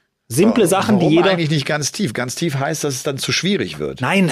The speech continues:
Speaker 1: wenn es zu tief wird am Anfang, ich, ja, ich hab ja gesagt, wir haben ja viele, die zuhören und viele verschiedene Leistungslevel,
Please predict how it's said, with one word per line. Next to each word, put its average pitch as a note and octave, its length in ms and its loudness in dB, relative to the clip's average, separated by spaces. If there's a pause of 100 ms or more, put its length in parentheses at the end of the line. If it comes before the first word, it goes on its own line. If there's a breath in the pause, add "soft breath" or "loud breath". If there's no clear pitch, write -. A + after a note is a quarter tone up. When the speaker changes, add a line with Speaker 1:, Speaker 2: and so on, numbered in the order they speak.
(140)
Speaker 1:
wenn D3+ 220 0
es - 160 -4
zu G3 160 2
tief G#3 340 0
wird G3+ 140 4
am D3 120 -2
Anfang, F3 380 0
ich, D3+ 220 -4
ja, D#3 320 -2
ich D3 80 -2
hab D#3+ 80 0
ja E3 60 4
gesagt, D#3 280 2
wir C#3+ 80 0
haben D3 140 2
ja C#3 60 -2
viele, E3+ 500 4
die C#3+ 100 2
zuhören D#3 480 2
und C3+ 160 -2
viele D#3 220 0
verschiedene D3 420 0
Leistungslevel, C3+ 600 0